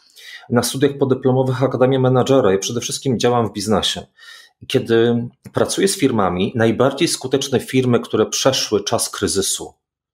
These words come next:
pandemiczny i teraz też odpowiadają na wyzwania kryzysu okołowojennego, to firmy, które w momencie trudnym zrobiły krótkie stop, sprawdzenie możliwości, szans, em, stwierdzenie, co może się,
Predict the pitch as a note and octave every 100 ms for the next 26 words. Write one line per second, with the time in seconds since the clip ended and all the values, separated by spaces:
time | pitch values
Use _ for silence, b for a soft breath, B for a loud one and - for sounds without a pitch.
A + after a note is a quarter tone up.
0 | _ A#2+ A2+ A#2+ A#2 B2 A#2+ - E2+ D#2+
1 | - _ - - A#2+ A#2+ C3 C3 - G#2+
2 | G#2+ A2+ A#2 A2 F#2+ F#2 A2+ A2+ - G#2+
3 | G#2 G2+ G#2 G2 B B B - - A2+
4 | G2 G2+ G2 G2 F2+ E2+ F2+ B2 B B
5 | - - - C3 B2+ A#2+ B2+ G#2 G#2+ G#2
6 | D3+ D3 - C#3 A#2 - D#2 - _ _
7 | b b b F#2+ B2 B2 B2+ A#2+ A#2+ -
8 | D3 - B2 G#2+ - - A#2+ A#2 - -
9 | _ _ _ _ - - A#2 G2+ A2+ G#2
10 | G2+ G2+ F#2 F#2 A2 - C3+ - - F#2
11 | C#3 C#3+ - - B B B B B B
12 | B B G#2+ G2+ G2 F#2+ F#2+ - - -
13 | A2 A#2+ A#2+ - C#3+ C#3+ C#3